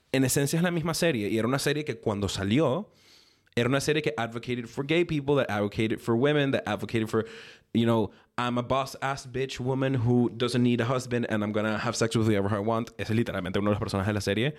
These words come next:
Y es full interesante porque la estaba hablando con María el otro día, que la estaba viendo ahorita, y me dice, "Wow, es full cool", porque a medida que iba pasando el tiempo, la gente iba cancelando a diferentes personajes de la serie.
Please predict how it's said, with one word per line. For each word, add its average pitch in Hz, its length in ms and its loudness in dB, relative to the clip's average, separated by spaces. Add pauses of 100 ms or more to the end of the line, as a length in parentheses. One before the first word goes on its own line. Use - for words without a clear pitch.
(360)
Y 113 340 2 (720)
es 104 120 -6
full 131 180 0
interesante 147 440 0
porque 110 180 0
la 104 60 0
estaba 107 180 -2
hablando 123 240 2
con 135 100 0
María 104 160 2
el 101 60 2
otro 123 160 0
día, 127 100 2
que 104 80 -4
la 92 60 -4
estaba 90 160 -4
viendo 98 180 0
ahorita, 113 200 2
y - 20 2
me 104 60 2
dice, 101 200 -2
"Wow, 123 280 0
es 104 100 -6
full 120 140 -4
cool", 139 180 2
porque 107 220 0
a 104 40 0
medida 104 220 0
que 131 80 0
iba 151 80 2
pasando 107 280 -4
el 117 100 0
tiempo, 139 420 0 (540)
la 123 160 4
gente 151 280 0
iba 120 140 2
cancelando 117 800 0
a 107 80 0
diferentes 107 460 0
personajes 98 340 0
de 107 80 4
la 92 80 2
serie. 69 320 -2